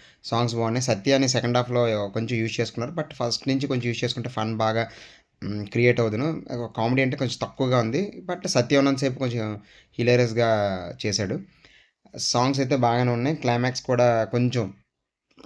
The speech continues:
ఓల్డ్ ప్యాటర్న్ తీసుకున్నారు. అయితే మధ్యలో రావు రమేష్ చెప్పే కొన్ని ఒక, ఒక కథ అంటే రామాయణం బేస్ చేసుకుని ఒక చిన్న,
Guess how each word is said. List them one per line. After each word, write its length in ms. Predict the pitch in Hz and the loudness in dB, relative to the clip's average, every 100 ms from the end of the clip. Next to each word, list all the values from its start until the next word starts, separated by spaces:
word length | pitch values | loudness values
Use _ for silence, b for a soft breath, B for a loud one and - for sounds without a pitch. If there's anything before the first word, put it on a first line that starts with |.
| 113 113 | -10 0
ఓల్డ్ 280 | 120 127 131 | 4 4 6
ప్యాటర్న్ 280 | 123 127 120 | 4 4 -2
తీసుకున్నారు. 360 | 113 117 120 | -2 -4 -2
అయితే 280 | 139 127 143 | 0 2 2
మధ్యలో 480 | 131 117 151 127 156 b b b b _ 110 | 2 2 4 4 2 b b b b _ 0
రావు 240 | 113 143 | 4 6
రమేష్ 340 | 156 147 131 | 6 4 2
చెప్పే 180 | 117 123 | -2 0
కొన్ని 500 | 120 113 113 107 107 - | 0 0 0 0 -2 -4
ఒక, 140 | 104 104 101 104 98 - - 98 98 | -4 -2 -2 -2 -8 -12 -18 -18 -14
ఒక 380 | 101 101 107 98 - _ | -12 -6 -6 -6 -10 _
కథ 160 | 113 123 | 2 2
అంటే 220 | 113 113 | 2 2
రామాయణం 440 | 107 110 120 123 | 2 2 2 2
బేస్ 240 | 110 110 107 | 2 0 -2
చేసుకుని 280 | - 123 120 | -6 -4 -4
ఒక 160 | 107 | -6
చిన్న, 480 | 98 113 117 110 98 | -6 -2 -2 -2 -4